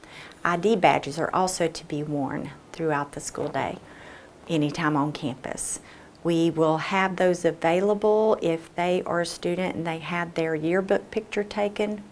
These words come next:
We actually have an I D for them if they were our student last year,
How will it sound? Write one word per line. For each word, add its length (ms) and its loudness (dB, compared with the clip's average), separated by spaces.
We 100 0
actually 320 -2
have 220 -2
an 180 -4
I 200 -6
D 200 -4
for 380 -4
them 180 -2
if 160 -6
they 100 -2
were 140 -4
our 140 -4
student 360 -4
last 380 -6
year, 160 0